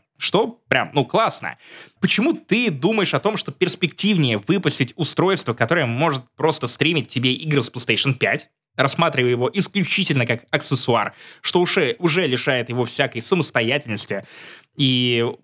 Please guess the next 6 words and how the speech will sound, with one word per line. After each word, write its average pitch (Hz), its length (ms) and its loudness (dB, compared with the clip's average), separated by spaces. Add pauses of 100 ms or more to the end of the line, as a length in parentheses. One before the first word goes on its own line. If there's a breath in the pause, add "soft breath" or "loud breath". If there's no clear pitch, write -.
(200)
поездок 143 520 0
на 113 120 0
дачу, 151 440 -4 (260)
судя - 300 -4
по - 100 -10
всему. 180 360 2